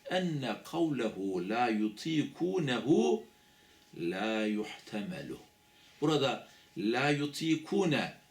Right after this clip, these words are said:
oruca güç yetiremezler diye bir mana vermek ihtimal dahilinde olamaz. İhtimal dahiline girmez. Peki. Şimdi başka rivayetler de diyor başka yerden önüne gelebilir.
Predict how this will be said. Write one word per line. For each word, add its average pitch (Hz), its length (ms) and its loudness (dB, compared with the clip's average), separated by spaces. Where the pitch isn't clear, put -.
oruca 135 340 0
güç 139 320 -4
yetiremezler 113 920 0
diye 101 260 4
bir 104 340 -2
mana 170 520 0
vermek 175 520 -2
ihtimal 107 600 -6
dahilinde 98 920 -2
olamaz. 90 960 -8
İhtimal 92 540 -6
dahiline 95 640 -2
girmez. - 460 -6
Peki. - 360 -2
Şimdi 214 300 0
başka 226 300 2
rivayetler 202 640 2
de 160 140 4
diyor 139 180 2
başka 143 260 0
yerden 151 360 2
önüne 143 240 0
gelebilir. 110 680 0